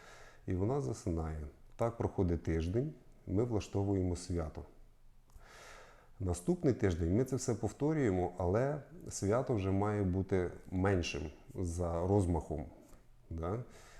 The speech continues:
Е, і таких, е, свят ми робимо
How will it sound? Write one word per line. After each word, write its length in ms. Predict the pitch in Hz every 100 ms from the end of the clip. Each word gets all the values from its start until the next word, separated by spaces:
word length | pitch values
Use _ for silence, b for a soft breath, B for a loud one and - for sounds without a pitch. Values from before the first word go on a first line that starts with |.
| B B B -
Е, 520 | 90 85 85 85 80 -
і 340 | - 87 87 87 -
таких, 520 | 87 - 156 160 -
е, 160 | 104 98
свят 360 | - 110 143 -
ми 220 | 104 113
робимо 500 | 104 110 104 98 92